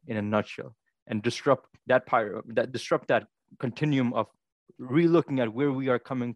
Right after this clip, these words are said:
from and where we need to go as a community. There is vital potential of recognizing the, the force that this particular domain has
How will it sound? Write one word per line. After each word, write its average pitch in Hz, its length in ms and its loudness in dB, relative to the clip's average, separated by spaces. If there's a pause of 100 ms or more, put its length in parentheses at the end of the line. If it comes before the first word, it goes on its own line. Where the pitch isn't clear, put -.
(120)
from 165 240 2 (300)
and 113 100 -2
where 120 120 -2
we 131 100 0
need 127 160 0
to 120 80 -8
go 117 120 0
as 110 80 2
a 104 60 -4
community. 110 560 0 (600)
There 113 160 6
is 107 80 4
vital 131 340 4
potential 127 640 -2
of 110 300 2
recognizing 117 840 0
the, 107 400 -6
the 113 120 -2 (100)
force 151 300 4
that 117 200 2
this - 220 -2
particular 120 400 -2
domain 117 380 -2
has 120 400 0